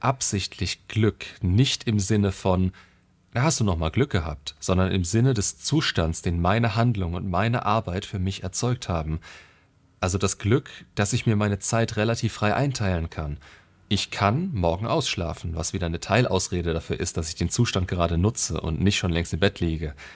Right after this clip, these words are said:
Aber in diesem Zustand zu kommen und euch mitgeben zu können, welche Erkenntnisse beziehungsweise Eindrücke ich dadurch jetzt in diesem Moment bekommen habe,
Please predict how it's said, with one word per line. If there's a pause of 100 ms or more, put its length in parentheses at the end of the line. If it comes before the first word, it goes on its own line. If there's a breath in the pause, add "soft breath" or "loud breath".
(280 loud breath)
Aber
in
diesem
Zustand
zu
kommen
und
euch
mitgeben
zu
können,
welche
Erkenntnisse
beziehungsweise
Eindrücke
ich
dadurch
jetzt
in
diesem
Moment
bekommen
habe,